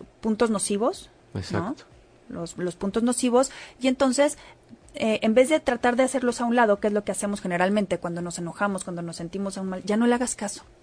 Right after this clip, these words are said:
Speaker 1: no,
Speaker 2: Claro.
Speaker 1: hazle caso, hazle caso,
Speaker 2: Sí.
Speaker 1: ¿qué es lo que te está pidiendo finalmente? Ese,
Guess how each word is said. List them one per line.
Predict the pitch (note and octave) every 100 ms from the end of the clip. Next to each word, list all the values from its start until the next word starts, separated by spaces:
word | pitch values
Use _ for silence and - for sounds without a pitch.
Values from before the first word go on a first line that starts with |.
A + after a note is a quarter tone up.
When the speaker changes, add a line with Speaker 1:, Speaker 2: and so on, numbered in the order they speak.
| _ - -
Speaker 1:
no, | D#3
Speaker 2:
Claro. | G2+ -
Speaker 1:
hazle | F2+ G2+
caso, | - - - - - - _ - - -
hazle | G3 G#3 G#3+
caso, | - G3
Speaker 2:
Sí. | A3+
Speaker 1:
¿qué | A#3
es |
lo | B3 C4
que | A#3
te | A3
está | - G#3
pidiendo | - A3+ A#3 C4+ B3+ F#3+
finalmente? | - F#3 F#3 F#3 F3+ F3
Ese, | G#3 C4